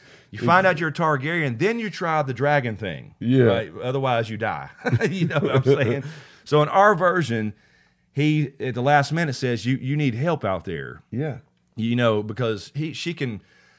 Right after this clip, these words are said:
Speaker 1: I believe there is a blood bond feel between Dany and, and the dragons, is a, just like a, a warg with dire wolves or whatever.
Speaker 2: Right.
Speaker 1: So,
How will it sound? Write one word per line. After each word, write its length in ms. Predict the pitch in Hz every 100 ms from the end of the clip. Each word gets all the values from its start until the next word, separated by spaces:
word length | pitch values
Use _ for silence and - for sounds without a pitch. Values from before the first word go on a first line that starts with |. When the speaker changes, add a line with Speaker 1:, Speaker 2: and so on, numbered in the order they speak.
| -
Speaker 1:
I 80 | 123
believe 300 | 123 160 170
there 120 | 147
is 120 | 143
a 60 | 123
blood 340 | 101 117 120 113
bond 420 | 117 117 113 104
feel 380 | - 131 127 120
between 400 | 117 - 123 113
Dany 260 | 120 120 117
and, 140 | 110
and 120 | 110
the 40 | 110
dragons, 400 | 113 120 117 104
is 180 | 110 104
a, 160 | 104 104 104
just 200 | 113 113
like 200 | 107 104
a, 80 |
a 120 | 92 98
warg 400 | 104 110 110 98
with 140 | 87
dire 280 | 110 110 107
wolves 220 | 110 104
or 60 | 107
whatever. 400 | 107 113 110 104
Speaker 2:
Right. 400 | 113 92 78 -
Speaker 1:
So, 640 | - 127 120 117 110 -